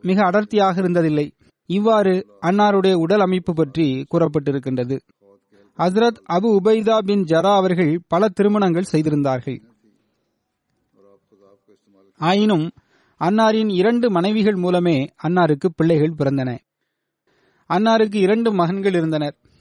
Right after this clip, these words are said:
ஒருவரின் பெயர் யசீத் ஆகும், மற்றொருவரின் பெயர் உமைர் ஆகும். ஹசரத் அபு உபைதா ஹசரத் நபி ஸல்லல்லாஹு அலைஹி வஸல்லம் அவர்கள் தமது வாழ்நாளில்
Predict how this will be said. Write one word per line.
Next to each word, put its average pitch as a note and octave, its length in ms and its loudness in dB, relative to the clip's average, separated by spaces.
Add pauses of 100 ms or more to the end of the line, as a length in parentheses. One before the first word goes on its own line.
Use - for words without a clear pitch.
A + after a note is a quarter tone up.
(560)
ஒருவரின் G#3 440 2
பெயர் F3 400 0
யசீத் D#3+ 440 0
ஆகும், D#3 340 -2 (640)
மற்றொருவரின் G3 720 0
பெயர் E3 360 0 (600)
உமைர் F#3 380 2
ஆகும். B2 360 -4 (1040)
ஹசரத் G#3 460 0
அபு G3+ 260 -2
உபைதா F#3+ 600 2 (2750)
ஹசரத் G#3 280 0
நபி G#3 200 -2
ஸல்லல்லாஹு A3 560 0
அலைஹி G#3 220 -2
வஸல்லம் G#3+ 240 -4
அவர்கள் G3+ 440 0
தமது F#3 320 -2
வாழ்நாளில் G#3 760 0